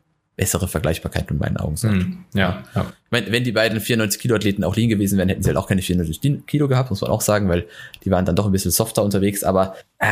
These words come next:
Speaker 1: wenn du halt einfach, ja, ein paar runde Athleten neben dir hast, die halt deutlich mehr Size haben wie du, dann macht das halt doch auch das eine oder andere Kilo Conditioning weg. Aber es ist es. Ja, also war,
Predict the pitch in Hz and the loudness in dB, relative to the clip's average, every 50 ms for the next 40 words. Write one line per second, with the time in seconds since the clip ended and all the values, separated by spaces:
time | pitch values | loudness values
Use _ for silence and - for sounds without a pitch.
0 | 101 98 98 104 107 104 110 101 78 101 98 110 104 - - - - 85 87 95 | 2 2 2 2 2 2 2 2 2 2 2 0 -2 -2 -6 -8 -4 0 2 2
1 | 101 95 90 90 90 - - - - - 107 98 95 107 107 101 98 78 - - | 2 2 0 -4 -8 -10 -12 -12 -4 -2 -2 0 2 2 2 4 2 2 2 0
2 | 98 98 101 104 101 95 98 95 95 92 90 92 92 98 - - - 92 98 90 | -2 0 0 2 2 2 2 2 0 2 2 2 2 0 -2 -2 -2 0 0 0
3 | 87 - - _ _ _ _ _ _ - - - 92 95 - - 95 - 92 92 | -2 -4 -8 _ _ _ _ _ _ -18 -4 0 0 0 0 -2 -2 -2 -2 0
4 | - - 85 87 95 - - 90 87 85 - 90 92 87 85 82 87 98 - - | 0 0 0 0 0 0 0 0 0 0 0 0 0 0 0 0 0 -2 -2 -4
5 | 92 - - - - 90 82 90 - - - - - - - 87 82 80 90 87 | -4 -2 -2 -2 -2 0 0 0 -2 -2 -4 -6 -6 -4 -2 -2 0 0 0 0
6 | - 82 85 82 82 85 - - - - - - - _ - - - 107 104 101 | 0 0 0 0 0 -2 -2 -4 -10 -16 -20 -20 -20 _ -8 -6 -2 0 0 2
7 | 98 98 95 - - - - - 98 98 104 - - 104 95 - 185 165 - - | 2 2 0 -2 -6 -6 -2 -2 0 0 0 0 0 2 2 4 2 2 0 -2
8 | - - _ - - - - - - _ _ _ _ _ _ - - 90 87 - | -8 -14 _ -20 -20 -20 -20 -20 -20 _ _ _ _ _ _ -4 -2 0 0 2
9 | - - - - - - - - _ _ _ - 87 87 - - - - 82 78 | 0 0 0 0 0 -2 -4 -6 _ _ _ 0 0 0 0 -2 -2 0 0 -2
10 | 78 - - _ _ _ _ - 87 87 82 82 85 85 - - | -2 -4 -8 _ _ _ _ -2 0 2 2 2 0 -2 -4 -12